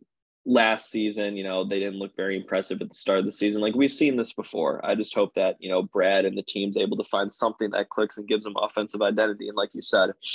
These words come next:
and then at that point, you can hopefully go on a run, win some conference games, and ideally at least get to the second weekend in March. Like, I feel like that's all we're asking for at this point.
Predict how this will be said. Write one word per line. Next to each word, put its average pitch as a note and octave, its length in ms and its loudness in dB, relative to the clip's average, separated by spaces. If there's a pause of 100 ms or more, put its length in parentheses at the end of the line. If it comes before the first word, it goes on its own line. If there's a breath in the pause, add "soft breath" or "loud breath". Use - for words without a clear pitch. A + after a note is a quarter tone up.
(480)
and A2 160 0
then G#2+ 120 2
at G#2 100 -2
that G#2 220 4
point, F#2+ 280 -2
you G2 100 0
can F#2+ 300 -6
hopefully G#2+ 320 2
go F#2+ 140 2
on F#2 100 -2
a - 60 -4
run, F#2+ 320 0
win G2 120 -4
some G2 160 -10
conference G2 460 -2
games, F#2+ 320 -2
and F2+ 240 -4 (920)
ideally A2+ 460 6
at F#2+ 80 4
least G#2+ 220 2
get A2+ 100 -2
to G#2 80 -4
the G#2 80 -2
second G2+ 360 -4
weekend G2+ 340 -2
in G#2 100 -2
March. G#2+ 340 -2
Like, - 240 -4
I - 40 0
feel C3 180 4
like A#2 80 4
that's A2+ 180 4
all G#2 140 2
we're F2 100 0
asking - 420 -4
for - 200 -8
at - 80 -12
this - 160 -12
point. G2 320 -12